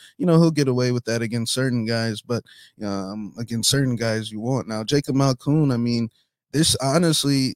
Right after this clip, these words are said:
this third fight for him shouldn't be nothing new, Lee. I mean, he's already fought two big black scary guys. Fucking, here's the number third one. I think this guy is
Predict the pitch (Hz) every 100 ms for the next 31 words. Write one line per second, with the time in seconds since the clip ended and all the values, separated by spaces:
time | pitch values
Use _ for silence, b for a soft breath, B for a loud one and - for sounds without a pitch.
0 | _ 123 139 - 147 135 - 143 135 -
1 | 135 131 120 - 156 151 135 131 131 127
2 | 131 175 120 113 113 113 113 113 113 131
3 | 127 117 - 123 - 127 123 117 110 117
4 | 120 117 - 113 110 104 98 107 113 B
5 | B B - 120 107 113 120 120 - 120
6 | 117 117 113 113 110 110 110 117 127 107
7 | 123 123 117 113 107 104 -